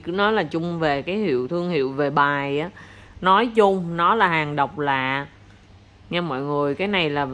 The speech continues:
ai thích sưu tầm những cái hàng độc nè thì lấy ngay cho em luôn, thật mọi người luôn. Kiếm không ra chiếc thứ hai đâu. Hàng độc lạ này cho em nha.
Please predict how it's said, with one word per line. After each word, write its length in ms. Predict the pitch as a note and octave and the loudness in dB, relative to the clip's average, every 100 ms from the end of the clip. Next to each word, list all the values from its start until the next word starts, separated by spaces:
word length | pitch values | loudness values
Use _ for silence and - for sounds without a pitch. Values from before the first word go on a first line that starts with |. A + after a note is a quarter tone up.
| C#3 | -8
ai 380 | - E3+ F3 E3+ | -4 0 0 0
thích 180 | E3 B3 | -2 -8
sưu 300 | - F#3+ F3 | -4 -2 0
tầm 400 | F3 D3+ C#3+ C#3+ | 2 2 2 -6
những 140 | C#3 | -6
cái 100 | E3+ | -4
hàng 320 | G#3 E3+ C#3 C#3 | -2 -2 -2 -2
độc 280 | B2 - | -2 -4
nè 220 | D3 C#3 B2+ - - - - - - | -6 -6 -8 -12 -20 -20 -20 -18 -8
thì 100 | C#3+ | -4
lấy 240 | D3 D#3 | -2 -2
ngay 380 | G#3 G#3 F3 E3 | 0 0 0 0
cho 60 | E3+ | 0
em 340 | E3 D#3+ E3 | 2 0 -2
luôn, 200 | E3 E3+ E3+ | -2 -4 -2
thật 200 | D#3 C#3+ | -4 -4
mọi 200 | C3+ C3+ | -8 -6
người 320 | C#3+ C#3+ C#3 | -6 -4 -2
luôn. 340 | D3 D#3+ D#3 D3 - - - - - - - - - - | 0 -2 -4 -10 -20 -20 -20 -20 -20 -20 -20 -20 -20 0
Kiếm 240 | F3 G3 | 2 2
không 280 | A#3+ F#3+ E3+ | 2 0 0
ra 200 | E3 E3 | 0 0
chiếc 240 | D#3+ G#3 G#3+ | -2 -6 -4
thứ 140 | G3+ | -4
hai 360 | G3 E3 D#3 D3+ | -2 -4 -2 -2
đâu. 240 | D3+ D3 - - - - - - - - - - - - - - - - - - - | -4 -4 -8 -20 -20 -20 -20 -20 -20 -20 -20 -20 -20 -20 -20 -20 -20 -20 -20 -20 -12
Hàng 400 | - F3+ F3+ F3 | -2 0 0 2
độc 240 | E3 E3 | 0 0
lạ 420 | F3 E3 C#3+ D3 F3 | 0 2 2 0 0
này 380 | F3 E3+ E3 E3 | 0 0 -2 0
cho 80 | G3 | 2
em 460 | G3+ G3+ G3 G3 | 4 2 0 0
nha. 340 | F#3+ F#3+ G3 | 2 2 2